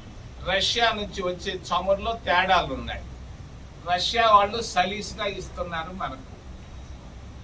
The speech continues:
మిలియన్ల లీటర్లు.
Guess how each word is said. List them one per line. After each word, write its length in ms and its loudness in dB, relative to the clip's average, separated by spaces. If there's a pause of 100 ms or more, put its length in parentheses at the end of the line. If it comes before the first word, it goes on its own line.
మిలియన్ల 680 -2 (1300)
లీటర్లు. 500 -4